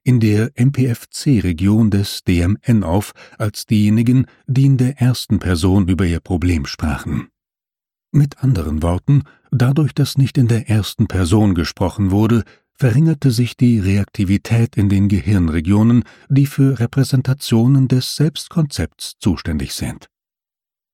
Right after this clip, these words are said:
Eine weitere Möglichkeit der psychologischen Distanzierung ist eine mentale Zeitreise, bei der Sie die Situation sowohl aus der Perspektive Ihres vergangenen als auch Ihres zukünftigen Ich betrachten.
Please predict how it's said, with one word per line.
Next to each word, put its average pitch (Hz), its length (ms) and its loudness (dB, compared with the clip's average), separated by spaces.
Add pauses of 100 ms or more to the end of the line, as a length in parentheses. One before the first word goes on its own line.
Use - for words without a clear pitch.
(120)
Eine 147 220 2
weitere 92 380 0
Möglichkeit 95 800 0
der 87 80 -2
psychologischen 98 880 0
Distanzierung 101 840 0 (300)
ist 147 220 -2
eine 135 180 4
mentale 90 640 -2
Zeitreise, 82 720 -2 (360)
bei 85 100 -6
der 90 180 -2
Sie 92 160 0
die 90 120 -2
Situation 95 840 -2 (180)
sowohl 127 420 0
aus 139 120 -4
der 123 120 -2
Perspektive 139 800 0
Ihres 120 400 0
vergangenen 110 640 0 (260)
als 139 200 -2
auch 143 100 -2
Ihres 131 420 -2
zukünftigen 110 880 0
Ich - 260 -4
betrachten. - 720 -6